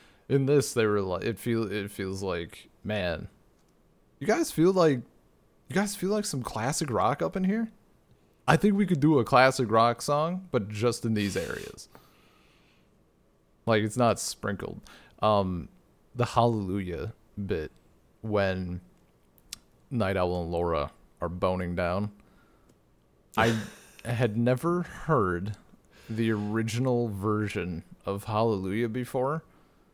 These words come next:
Speaker 1: I thought it was a terrible cover, honestly. I thought it was, like, some weird, like,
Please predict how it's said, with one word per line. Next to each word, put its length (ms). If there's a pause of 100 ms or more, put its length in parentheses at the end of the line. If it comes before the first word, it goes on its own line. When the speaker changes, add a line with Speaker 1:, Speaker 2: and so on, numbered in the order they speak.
(1500)
Speaker 1:
I 160
thought 360
it 100
was 180
a 60
terrible 560
cover, 540 (260)
honestly. 580
I 120
thought 280
it 40
was, 240
like, 240
some 300
weird, 380
like, 340